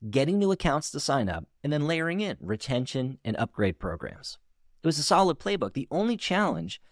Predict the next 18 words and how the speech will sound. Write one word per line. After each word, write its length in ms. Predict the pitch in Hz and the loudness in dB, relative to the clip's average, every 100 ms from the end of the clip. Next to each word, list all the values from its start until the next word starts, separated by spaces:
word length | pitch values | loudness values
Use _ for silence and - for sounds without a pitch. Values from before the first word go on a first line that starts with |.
| _ _ | _ _
is 120 | - 131 | -6 -4
that 140 | 139 | -4
the 80 | 131 | -6
product 380 | - 147 170 139 | -2 2 2 2
value 240 | 120 123 | 2 2
is 100 | 123 | 0
hidden 300 | - 208 131 | -2 -4 -4
behind 280 | 107 104 127 | -4 -2 0
your 80 | 117 | 0
sign-up 340 | - 156 165 | 2 2 0
form, 380 | - 92 87 85 - _ - | -4 -6 -6 -6 -12 _ -8
which 180 | - | -4
means 140 | 147 143 | -2 0
that 160 | 131 | 0
most 360 | 123 123 156 - | 4 4 4 2
of 120 | 151 | -2
your 160 | 147 139 | 0 2
visitors 480 | 113 101 98 98 | 0 0 -2 -4